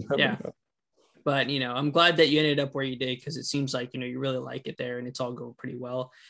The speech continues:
Speaker 2: Um, you know, next question I have here, I like to ask, you know, a majority of my guests this question, um, just 'cause nerves is something that, you know,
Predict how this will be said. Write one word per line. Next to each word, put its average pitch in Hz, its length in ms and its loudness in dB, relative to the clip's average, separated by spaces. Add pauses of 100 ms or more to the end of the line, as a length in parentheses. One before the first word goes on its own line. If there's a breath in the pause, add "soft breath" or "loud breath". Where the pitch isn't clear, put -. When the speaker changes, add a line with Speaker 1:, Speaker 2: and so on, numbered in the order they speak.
(220 soft breath)
Speaker 2:
Um, 131 500 -8 (540 loud breath)
you 160 100 4
know, 160 80 8
next 208 280 4
question 185 380 0
I 139 100 2
have 143 300 0
here, 151 80 4
I 147 40 2
like 147 200 0
to 147 100 2
ask, 139 240 -4
you 139 60 -2
know, 135 140 -2
a 135 40 -2
majority 139 460 2
of 135 100 -2
my 131 140 0
guests 127 340 -2
this 127 160 -8
question, 123 560 -8
um, 123 280 -8
just 135 200 -4
'cause 151 180 4
nerves 139 360 4
is 131 120 0
something 131 320 -2
that, 123 340 -4
you 135 120 -6
know, 123 260 -6